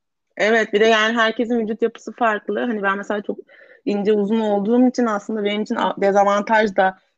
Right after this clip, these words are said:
olabiliyor. Hani bazen böyle vücudumu toplamak, duvara hep yakın çıkmak mesela avantaj.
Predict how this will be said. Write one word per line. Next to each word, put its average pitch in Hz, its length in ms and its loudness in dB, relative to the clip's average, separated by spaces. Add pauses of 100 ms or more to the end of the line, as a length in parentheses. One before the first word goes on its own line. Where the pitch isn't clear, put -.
(140)
olabiliyor. 175 600 2
Hani 180 200 -6
bazen 170 440 -2
böyle 170 140 -4
vücudumu 185 440 -4
toplamak, 190 680 -2
duvara 185 260 2
hep 196 160 -4
yakın 196 460 -2
çıkmak - 380 -8
mesela 170 280 -10
avantaj. 170 580 -6